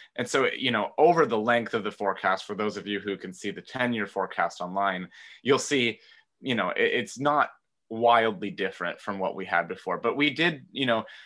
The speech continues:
the relationship, for example, between tax retail sales and income has been very fluid. Um, normally, income goes up, taxable retail sales go up. That hasn't been entirely the case, at least not to the same magnitudes, 'cause of the stimulus effect that we've seen,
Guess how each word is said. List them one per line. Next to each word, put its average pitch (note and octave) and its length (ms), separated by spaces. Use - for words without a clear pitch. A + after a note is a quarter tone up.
the C3 80
relationship, C3+ 760
for A#2+ 120
example, A2 340
between G2+ 320
tax G#2 360
retail G2 320
sales A#2 360
and G#2+ 100
income A#2+ 360
has G#2+ 120
been A2 200
very G#2 180
fluid. B2+ 560
Um, F#2+ 300
normally, G#2+ 640
income G2+ 300
goes G2 200
up, G2 200
taxable F#2 340
retail F2+ 280
sales F2+ 320
go F2 180
up. E2+ 200
That G2+ 100
hasn't F#2+ 380
been F#2 160
entirely G2 640
the F2+ 100
case, E2 360
at - 60
least A2 280
not G2+ 220
to F#2+ 60
the F#2+ 80
same F2+ 280
magnitudes, F#2 640
'cause F#2+ 160
of F2+ 80
the F#2 80
stimulus A#2+ 580
effect E2+ 340
that D#2+ 80
we've F2 140
seen, E2+ 360